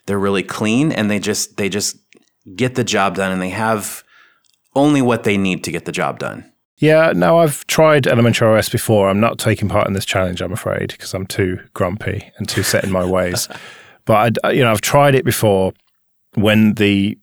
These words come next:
Speaker 2: Juno release came out,
Speaker 1: Mm-hmm.
Speaker 2: version five, and I was very impressed with it, but it's just not for me. I think that it really is either for you or it's not. It's not the kind of distro where, like Ubuntu Mate, for example, you can make that into almost anything you want.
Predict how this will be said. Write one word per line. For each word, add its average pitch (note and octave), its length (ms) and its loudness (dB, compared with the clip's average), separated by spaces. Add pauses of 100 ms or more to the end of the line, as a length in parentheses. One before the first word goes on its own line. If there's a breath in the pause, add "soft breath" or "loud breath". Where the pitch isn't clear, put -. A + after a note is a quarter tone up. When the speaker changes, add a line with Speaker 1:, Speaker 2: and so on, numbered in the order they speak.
(160)
Speaker 2:
Juno G#2+ 340 2
release F#2+ 260 2
came F#2+ 200 -2
out, F#2 280 -4
Speaker 1:
Mm-hmm. F2+ 440 -6
Speaker 2:
version G2 280 0
five, F#2 420 -2 (640 loud breath)
and G#2 100 2
I G#2+ 40 4
was G#2+ 160 2
very C#3 220 4
impressed C3+ 400 0
with F#2+ 120 2
it, F2+ 220 -2 (460 soft breath)
but G#2 240 2
it's - 220 -4
just A2+ 280 0
not G#2+ 180 2
for - 120 -2
me. G#2+ 240 2
I F2 60 -6
think - 280 -2
that A2+ 220 0 (360)
it - 160 -2
really A#2+ 380 4
is A2+ 240 2
either A#2+ 300 4
for A2+ 280 2
you G2+ 260 2
or G2+ 180 0
it's - 200 -6
not. G#2 300 2 (640 soft breath)
It's G#2+ 260 -2
not A#2+ 260 2
the B2 80 -4
kind A2+ 320 2
of G2+ 380 -2 (240)
distro G#2 420 0
where, G2+ 480 2 (380 loud breath)
like C#3+ 180 2
Ubuntu B2 380 4
Mate, A#2+ 400 4
for G2+ 140 -2
example, F#2+ 420 -2
you G#2+ 120 0
can G#2 220 0
make A#2 280 2
that G2+ 200 -2
into G2+ 320 -2
almost F#2+ 340 0
anything G2+ 380 -2
you F2+ 120 -8
want. F#2 380 0